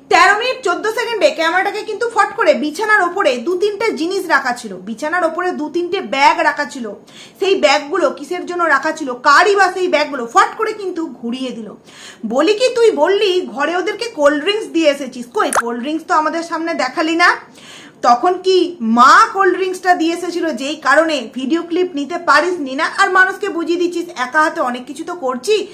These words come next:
তাই আমি কিছু তোমাদের সামনে শেয়ার করতে পারছিস না।" তো কোল্ড ড্রিঙ্কসটা যে দিলি, সেটার গ্লাসগুলোও তো অন্তত দেখাতে পারতিস,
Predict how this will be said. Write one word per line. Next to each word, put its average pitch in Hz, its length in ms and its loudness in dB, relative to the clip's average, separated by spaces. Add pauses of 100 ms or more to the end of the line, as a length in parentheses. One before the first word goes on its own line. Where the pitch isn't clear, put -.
(220)
তাই 330 280 4
আমি 302 340 -2
কিছু 359 200 -4
তোমাদের 269 340 -4
সামনে 320 200 -2 (120)
শেয়ার 262 220 0
করতে 254 280 -8
পারছিস 214 400 -6
না।" 214 240 -10
তো 381 80 -4
কোল্ড 269 340 -4
ড্রিঙ্কসটা 359 360 -4
যে 427 140 -2
দিলি, 330 540 2 (220)
সেটার 381 280 -2
গ্লাসগুলোও 277 560 2
তো 480 100 -4
অন্তত 440 300 -2
দেখাতে 392 320 0
পারতিস, 302 420 0